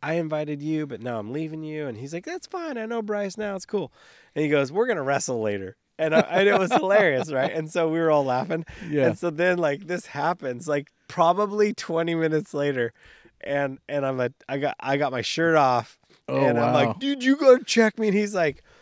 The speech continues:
Speaker 1: "Holy cow, Jeremiah just left." And I'm like, "Yeah, do you wanna wrestle?" <laughs>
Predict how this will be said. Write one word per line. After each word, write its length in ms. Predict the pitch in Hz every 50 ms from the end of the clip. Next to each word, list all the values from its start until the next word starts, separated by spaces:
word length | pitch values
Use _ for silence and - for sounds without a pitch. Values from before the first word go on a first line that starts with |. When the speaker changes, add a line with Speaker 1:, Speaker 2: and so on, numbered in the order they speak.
| _ _ _ _ - -
Speaker 1:
"Holy 280 | - 269 285 285 302 240
cow, 260 | - 262 240 226 226
Jeremiah 520 | 180 175 196 202 214 214 214 214 220 220 208
just 300 | 190 196 185 156 170 185
left." 220 | 180 170 151 -
And 100 | 165 151
I'm 80 | 143 135
like, 200 | 131 123 117 131
"Yeah, 220 | 170 196 175 139
do 120 | 113 120
you 60 | 127 131
wanna 160 | 139 131 120
wrestle?" 520 | 110 120 131 139 - - - - 220 269 - -
<laughs> 80 | 226